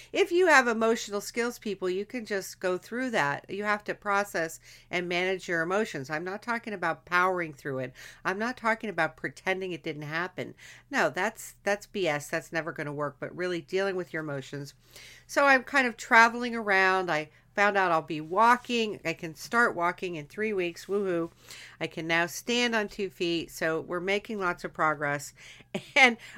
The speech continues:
I am really recording podcasts wherever I go. <laughs> I'm taking my little suitcase with my headset and my microphone and all my equipment wherever I am. So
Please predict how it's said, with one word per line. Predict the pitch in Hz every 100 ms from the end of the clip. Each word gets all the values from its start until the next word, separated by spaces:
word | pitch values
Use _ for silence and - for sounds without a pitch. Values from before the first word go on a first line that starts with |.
| -
I | - 254
am | 254 202 190
really | 202 220 214 185
recording | 202 208 - 208 190
podcasts | 208 202 196 190 180
wherever | - 180 - 180 175
I | 175
go. | 170 247 - -
<laughs> | 285
I'm | -
taking | - 247 254 285
my | 233 196
little | 196 208 185 - - -
suitcase | - - 294 - 262 214 214
with | 214 208 202
my | 185 175 170 - - - - - -
headset | 247 - - 233 208 208 -
and | 185 175
my | 170
microphone | 175 208 220 233 - 214 202 202 202 190
and | 165 165 156 - -
all | 185
my | 185
equipment | 175 - 220 165 160 -
wherever | 175 180 180 175
I | 170
am. | 175 151 131
So | - 185 160 156